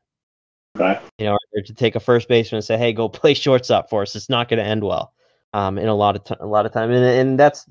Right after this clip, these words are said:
Speaker 2: might not entirely be the case here, although I, I assume a lot of people who come in,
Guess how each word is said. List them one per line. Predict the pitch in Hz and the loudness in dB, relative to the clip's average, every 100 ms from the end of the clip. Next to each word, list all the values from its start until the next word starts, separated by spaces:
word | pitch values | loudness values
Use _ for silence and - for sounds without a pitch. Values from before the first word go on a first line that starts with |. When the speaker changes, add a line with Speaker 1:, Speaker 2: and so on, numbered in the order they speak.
| _ _ | _ _
Speaker 2:
might | - 233 | 4 6
not | 190 160 | 6 6
entirely | 151 131 147 135 127 123 | 4 0 4 6 6 6
be | 123 | 4
the | 113 | 2
case | - 120 113 - - | 4 4 2 -2 -18
here, | - 123 120 147 160 _ _ - | -10 -2 0 0 -4 _ _ -2
although | 120 120 113 | 0 4 4
I, | 110 | 2
I | - | 2
assume | 113 107 - 131 | 0 -2 -2 0
a | 131 | 2
lot | 120 | 0
of | 120 | -2
people | 127 123 | -6 -6
who | 120 | -6
come | 117 123 | -4 -2
in, | 120 117 117 | 0 -2 -4